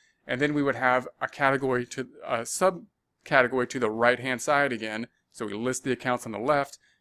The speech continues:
then we're gonna sum them up to the right in their own column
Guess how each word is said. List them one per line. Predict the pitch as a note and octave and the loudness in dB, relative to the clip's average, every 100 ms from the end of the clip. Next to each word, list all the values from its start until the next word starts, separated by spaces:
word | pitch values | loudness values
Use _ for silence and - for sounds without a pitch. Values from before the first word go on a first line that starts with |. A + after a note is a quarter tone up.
| - | -12
then | A#2 C3+ | -4 -2
we're | C3+ | 0
gonna | B2 A#2+ | -2 -4
sum | - - C3+ C3+ | -4 -2 0 0
them | C3 C3+ | -2 -2
up | D3+ - _ | -4 -6 _
to | - D#3+ | -6 -2
the | C#3 A#2 | 0 0
right | A#2+ D3 A#2 A#2 | 2 2 2 -2
in | B2 A2+ | -6 -2
their | A#2 B2 | 0 2
own | B2+ | 0
column | A#2+ C3+ C#3+ A2 A2 | -4 -2 -2 -2 -10